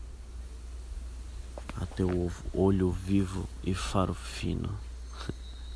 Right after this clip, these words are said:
Pois é,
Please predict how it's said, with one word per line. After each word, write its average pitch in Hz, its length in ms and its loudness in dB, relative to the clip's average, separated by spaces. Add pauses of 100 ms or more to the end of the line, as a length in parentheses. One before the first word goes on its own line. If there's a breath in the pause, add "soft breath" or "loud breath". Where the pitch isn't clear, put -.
(3500 loud breath)
Pois 101 280 2
é, 98 320 4